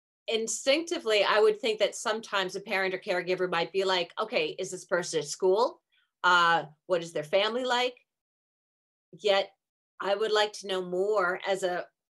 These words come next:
a, from my training and my experience, I would like to know from, "Well, tell me more about the person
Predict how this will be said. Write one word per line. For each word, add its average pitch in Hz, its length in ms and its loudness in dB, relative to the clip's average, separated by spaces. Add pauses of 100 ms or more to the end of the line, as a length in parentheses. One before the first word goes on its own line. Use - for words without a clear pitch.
(180)
a, - 180 -4
from 196 200 2
my 226 220 4
training 196 360 0
and 170 80 -4
my 170 180 0
experience, 175 720 -2
I 190 140 2
would 190 200 -2
like 185 260 0
to 185 120 -8
know 175 340 -2
from, 175 340 -2
"Well, 233 120 -2
tell 285 160 2
me 302 80 -4
more 294 220 0
about 302 240 -2
the 247 60 -12
person 151 380 -8